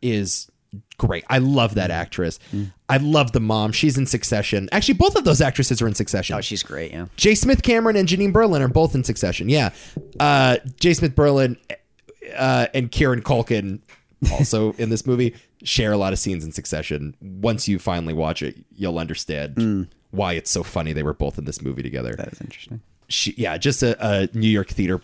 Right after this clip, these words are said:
Speaker 1: veteran is amazing in this movie.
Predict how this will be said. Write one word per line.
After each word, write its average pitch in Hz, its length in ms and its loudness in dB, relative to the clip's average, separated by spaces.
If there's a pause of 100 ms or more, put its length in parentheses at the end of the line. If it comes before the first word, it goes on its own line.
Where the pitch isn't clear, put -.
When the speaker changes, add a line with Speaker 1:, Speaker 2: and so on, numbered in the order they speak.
Speaker 1:
veteran 85 600 -4 (400)
is 90 360 -4
amazing 87 680 -4 (120)
in 92 140 -2
this 85 180 -4
movie. 78 460 -2